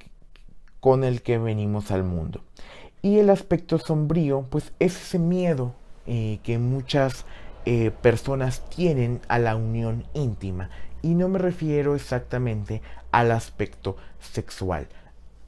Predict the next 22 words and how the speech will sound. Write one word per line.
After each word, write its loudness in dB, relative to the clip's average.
Hace -2
alusión 0
principalmente -4
a, -2
em, -4
a 4
ese 0
miedo 0
que -4
tienen -2
o -8
que -8
tenemos 0
todos 0
en -2
algún 0
momento 2
de 4
nuestra 2
vida 0
a 4
entablar 2